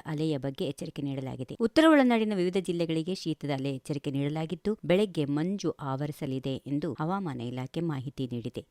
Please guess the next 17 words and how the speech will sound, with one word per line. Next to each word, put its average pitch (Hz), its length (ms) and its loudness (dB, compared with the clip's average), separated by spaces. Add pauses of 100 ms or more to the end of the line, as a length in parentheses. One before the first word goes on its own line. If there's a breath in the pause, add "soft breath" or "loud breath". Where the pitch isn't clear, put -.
ಇದರೊಂದಿಗೆ 202 520 6
ಹಗಲಿನಲ್ಲಿ 160 600 0
ರಾಜ್ಯಾದ್ಯಂತ 143 720 -4
ಒಣಹವೆ, 156 500 -2
ಹಗಲು 156 440 0
ಉರಿ 160 240 0
ಬಿಸಿಲು 151 320 -4
ಇರಲಿದೆ. 120 480 -6 (140)
ಇದರೊಂದಿಗೆ 196 280 4 (320)
ಇಂದಿನಿಂದ 165 480 0
ಮೂರು 151 280 -2
ದಿನಗಳ 143 320 -2
ಕಾಲ 175 320 -6
ಶೀತದ 147 380 -6 (100)
ಅಲೆಗಳ 139 360 -4
ಪ್ರಭಾವ 170 420 -4 (120)
ಸಹ 147 140 -4